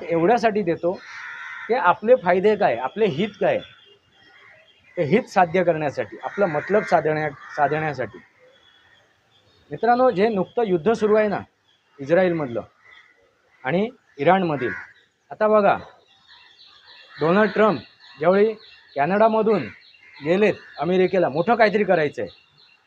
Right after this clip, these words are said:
मोठं काहीतरी करायचं आहे. मोठं करण्यासाठी गेले नव्हते ते, हिंदू आपल्या,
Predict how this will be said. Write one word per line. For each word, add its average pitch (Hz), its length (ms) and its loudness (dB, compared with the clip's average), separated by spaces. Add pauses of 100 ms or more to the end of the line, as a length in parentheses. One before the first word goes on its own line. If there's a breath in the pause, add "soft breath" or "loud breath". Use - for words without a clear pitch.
(280)
मोठं 185 200 -2
काहीतरी 190 320 2
करायचं 139 420 0
आहे. - 120 -18 (800)
मोठं 151 240 -2
करण्यासाठी 208 460 2
गेले 214 240 4
नव्हते 214 280 0
ते, 135 120 -6 (1200)
हिंदू 170 320 0 (520)
आपल्या, 202 360 0